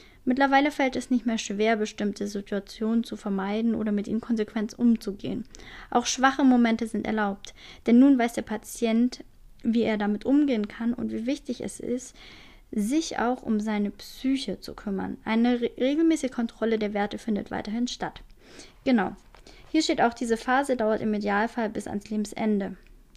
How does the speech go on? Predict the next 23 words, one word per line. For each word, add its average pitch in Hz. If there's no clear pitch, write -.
Die 233
Entscheidung 247
für -
einen 208
Lebensstil, 262
der -
dabei -
hilft, 285
gesund 247
zu 202
bleiben. -
Und, 254
ähm, 226
dadurch, 247
dass 247
ich 233
das 226
jetzt, -
ähm, 220
zitiert 302
beziehungsweise 233
abgelesen 247
hab, 240